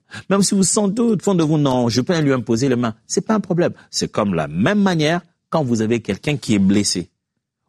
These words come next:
ou qui a une fracture. Qu'est-ce que vous faites ? Vous courez vite. Vous l'amenez à l'hôpital. Mais vous sentez que vous pouvez aussi prier pour lui,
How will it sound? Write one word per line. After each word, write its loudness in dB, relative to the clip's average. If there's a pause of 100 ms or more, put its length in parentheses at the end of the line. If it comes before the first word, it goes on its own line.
(100)
ou 4
qui 0
a 4
une 0
fracture. -8 (180)
Qu'est-ce 0
que 0
vous -2
faites ? -10
Vous 0
courez 0
vite. -2 (520)
Vous -2
l'amenez 0
à 2
l'hôpital. -2 (560)
Mais -2
vous 2
sentez 0
que 2
vous -2
pouvez 0
aussi 0
prier -2
pour -6
lui, 0